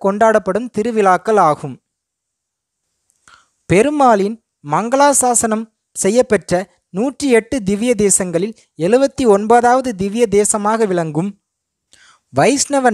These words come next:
நம்பி என்று அழைக்கப்படும் அழகிய நம்பிராயர் திருக்குறுங்குடி வள்ளி நாச்சியார் திருக்கோவிலை பற்றி டெம்பிள் ரன் சேனலின் வாயிலாக தெரிஞ்சுக்கிட்டோம். இந்த வீடியோ உங்களுக்கு பிடிச்சிருந்தா லைக் பண்ணுங்க, கமெண்ட் பண்ணுங்க,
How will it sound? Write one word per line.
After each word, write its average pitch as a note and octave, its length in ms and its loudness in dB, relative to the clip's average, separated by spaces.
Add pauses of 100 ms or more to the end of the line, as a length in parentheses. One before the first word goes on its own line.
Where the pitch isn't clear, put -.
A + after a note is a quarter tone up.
நம்பி A#3+ 340 -2
என்று G#3 280 2
அழைக்கப்படும் F#3+ 640 0 (320)
அழகிய B3 460 0
நம்பிராயர் G3+ 800 0 (260)
திருக்குறுங்குடி A#3+ 800 -2
வள்ளி G3+ 240 0
நாச்சியார் G#3 680 0
திருக்கோவிலை G#3 540 2
பற்றி E3+ 320 -4 (380)
டெம்பிள் B3+ 420 -2
ரன் G#3 220 0
சேனலின் A3 480 0
வாயிலாக G3+ 500 2
தெரிஞ்சுக்கிட்டோம். F#3+ 600 -4 (280)
இந்த C4+ 340 -2
வீடியோ A#3 320 2 (120)
உங்களுக்கு G3+ 340 -6
பிடிச்சிருந்தா G3 480 -2 (360)
லைக் F3+ 360 -2
பண்ணுங்க, G3 320 0 (400)
கமெண்ட் C#4 340 -2
பண்ணுங்க, F3 300 0